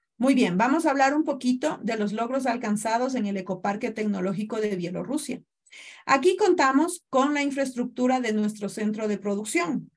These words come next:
Este centro de producción es en donde se han producido estas, estos cinco tipos de vías, más de diez tipos de vehículos, todos los implementos para el sistema rodante y cada, eh, complemento que se requiere para toda es-, esta infraestructura.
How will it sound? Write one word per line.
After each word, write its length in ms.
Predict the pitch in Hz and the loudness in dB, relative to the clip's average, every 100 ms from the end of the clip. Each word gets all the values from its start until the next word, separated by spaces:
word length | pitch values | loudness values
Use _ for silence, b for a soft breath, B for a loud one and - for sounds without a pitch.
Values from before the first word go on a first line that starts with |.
| _ | _
Este 280 | 226 254 269 | -4 0 2
centro 380 | 262 254 269 | 4 4 4
de 140 | 269 254 | 2 2
producción 800 | 247 226 - - 254 262 330 - _ b b | 0 -2 -6 -2 0 0 -2 -8 _ b b
es 200 | 220 247 | 0 2
en 160 | 254 233 | 2 2
donde 260 | 240 262 | 2 0
se 140 | 277 247 | 0 0
han 160 | 262 | 0
producido 540 | 277 269 233 - 247 226 | 0 -2 -2 -2 -2 -2
estas, 400 | 220 208 208 - | -4 -4 -6 -8
estos 420 | - 202 208 202 | 0 0 0 0
cinco 280 | 247 254 262 | 4 4 4
tipos 320 | 254 254 269 | 0 0 2
de 120 | 262 | 2
vías, 400 | 247 240 254 269 | 0 0 0 0
más 260 | 208 214 214 | 0 0 0
de 120 | 208 | -2
diez 260 | 208 254 254 | -2 -4 -2
tipos 320 | 254 247 247 | -2 -2 0
de 100 | 226 | 0
vehículos, 680 | 214 220 220 269 262 269 - _ | -2 -4 -6 -2 -2 -2 -8 _
todos 380 | 262 302 311 277 | 2 4 2 0
los 180 | 254 208 | -2 0
implementos 640 | 214 214 208 214 254 254 | -2 0 0 0 -2 -4
para 200 | 214 196 | -2 -4
el 80 | 190 | -4
sistema 500 | 208 - 220 226 233 | -6 -6 -4 -2 0
rodante 640 | 233 233 208 233 269 277 B B - | -2 0 0 2 0 0 B B -8
y 160 | 220 | -6
cada, 540 | - 233 254 262 262 - | 0 2 4 2 0 -6
eh, 120 | - | -12
complemento 720 | - 240 262 254 214 226 254 247 | -4 0 2 0 -2 -2 -4 -4
que 120 | 220 | -4
se 120 | 233 | -4
requiere 480 | 220 208 208 220 240 | -4 -4 -2 0 0
para 320 | 214 202 185 | 0 -2 -2
toda 220 | 196 190 | -2 -4
es-, 180 | 196 165 | -4 -4
esta 240 | 190 185 208 | -2 -2 0
infraestructura. 840 | 202 180 180 - 165 - 156 160 | 0 0 -4 -6 -8 -4 -4 -4